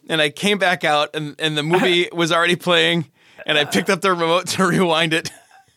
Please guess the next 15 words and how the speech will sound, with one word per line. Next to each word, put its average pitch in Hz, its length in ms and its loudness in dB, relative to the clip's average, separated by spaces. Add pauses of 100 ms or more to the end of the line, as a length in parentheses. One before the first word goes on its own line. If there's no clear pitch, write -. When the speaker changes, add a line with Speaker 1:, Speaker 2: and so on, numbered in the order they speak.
(220)
Speaker 1:
<laughs> - 120 2 (680)
And 196 160 0
y-, 214 140 -8 (380)
and, 175 240 -4
uh, 165 140 2
somebody 185 260 -2
said, 196 180 2
"Okay, 190 220 2
that's 165 200 -2
good. 165 420 0
That's 160 140 -6
the 185 80 -8
beginning." 160 500 -2 (500)
And 185 300 4
Speaker 2:
Uh. - 20 -10